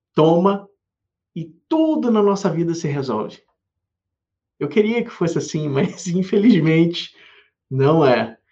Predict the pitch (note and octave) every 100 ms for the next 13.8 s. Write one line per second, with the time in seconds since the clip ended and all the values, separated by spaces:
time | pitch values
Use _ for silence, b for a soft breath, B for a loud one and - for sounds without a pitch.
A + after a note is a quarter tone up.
0 | _ _ E3 A3 B3+ B3 E3+ F3 A3 -
1 | - _ _ _ _ _ _ _ _ _
2 | _ _ _ _ _ _ - D#3 - -
3 | F#3 A#3+ A3 A3 F#3+ G3 C#4 D4+ - A3+
4 | - F3+ D#3 D3 C3+ - A#2+ C3 F#3+ E3
5 | G#3+ - E3+ - C#3+ C#3 A#2+ A2 G#2 -
6 | D3+ G3+ B3 A#3 A3+ B3+ - B3+ A#3 -
7 | F3+ E3 E3 - - _ _ _ _ _
8 | _ _ _ _ _ C#3 D#3 G#3 - B3+
9 | A3+ - D3 C#3 A2+ - _ _ _ _
10 | _ _ - C3+ B2+ C#3 C#3 C#3 C#3 B2+
11 | A2+ B2 D3 G#2 G#2+ - _ _ _ _
12 | _ _ _ _ _ _ _ _ _ _
13 | _ C3 B2+ B2+ B2 A#2 A2 B2+